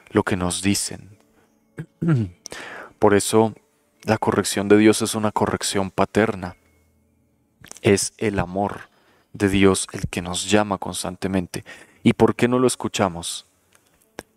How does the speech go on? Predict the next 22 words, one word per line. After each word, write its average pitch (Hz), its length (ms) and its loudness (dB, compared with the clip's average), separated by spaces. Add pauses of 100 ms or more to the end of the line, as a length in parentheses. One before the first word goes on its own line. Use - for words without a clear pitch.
(300)
Porque 87 400 -2
no 90 180 2
lo 90 140 2
amamos. 90 800 -4 (800)
Y 101 160 2
encontramos 98 1000 -2 (100)
por 98 260 0
qué - 180 2
la 117 140 4
terquedad 101 680 0 (540)
es - 460 0
un 107 260 -4
pecado. 92 640 -4 (1400)
Porque - 480 0
muchas 104 420 -2
veces 98 380 0
la 95 100 -4
terquedad 92 880 -2
está 104 300 -6
manifestando 117 1160 -2 (1080)
que 95 140 -2
yo 98 260 2